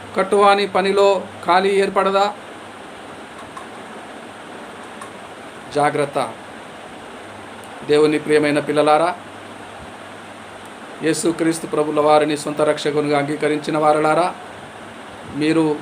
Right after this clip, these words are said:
ఏ విశ్వాసములో పెరిగితిరో ఆ విశ్వాసములనే, ఏ సంఘమునకు కట్టబడి ఉంటిరో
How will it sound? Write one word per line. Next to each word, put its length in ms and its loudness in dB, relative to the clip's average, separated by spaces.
ఏ 160 4
విశ్వాసములో 720 4
పెరిగితిరో 680 2
ఆ 80 2
విశ్వాసములనే, 840 0
ఏ 100 6
సంఘమునకు 640 2
కట్టబడి 380 2
ఉంటిరో 460 4